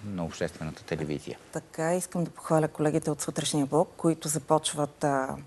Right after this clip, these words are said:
Speaker 2: така, битката за зрителски интерес още рано сутринта, а, за това, че те успяват всеки ден да се преборят с сутрешните блокове на двете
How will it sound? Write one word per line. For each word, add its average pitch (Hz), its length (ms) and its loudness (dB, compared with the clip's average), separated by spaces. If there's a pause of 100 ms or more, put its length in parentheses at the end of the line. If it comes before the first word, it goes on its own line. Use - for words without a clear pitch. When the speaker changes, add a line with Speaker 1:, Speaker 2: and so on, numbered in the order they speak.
(480)
Speaker 2:
така, - 200 4
битката 165 420 0
за 160 100 2
зрителски 175 480 4
интерес 160 460 4 (140)
още 160 340 2
рано 160 200 2
сутринта, 147 720 -2 (600)
а, 160 340 2
за 156 140 0
това, 165 260 4
че - 180 -2
те 180 560 8
успяват 190 360 4
всеки 196 220 0
ден 190 160 2
да 170 60 0
се 165 140 -2
преборят 175 560 4
с 151 160 -2
сутрешните 170 560 0
блокове 170 360 2
на 151 300 2
двете 156 680 4